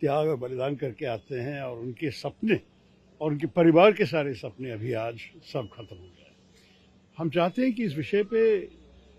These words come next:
सरकार जो कुछ करना है, अच्छी तरह जांच करके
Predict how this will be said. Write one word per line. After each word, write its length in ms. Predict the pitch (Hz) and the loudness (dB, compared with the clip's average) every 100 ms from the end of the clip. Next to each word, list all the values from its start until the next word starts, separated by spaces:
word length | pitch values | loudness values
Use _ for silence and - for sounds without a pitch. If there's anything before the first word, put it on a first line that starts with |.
| _ _ _ - | _ _ _ -20
सरकार 680 | - - 156 127 185 202 247 | -14 -4 -2 0 2 6 6
जो 160 | 170 180 | 4 2
कुछ 220 | 214 - | 2 -4
करना 360 | 170 131 - | -4 -4 -4
है, 140 | 131 104 - | -6 -10 -16
अच्छी 300 | 139 - - | -16 -14 -10
तरह 200 | 170 165 | -4 -4
जांच 340 | 139 131 151 - | -2 -4 -4 -4
करके 360 | 139 113 143 | -6 -6 -8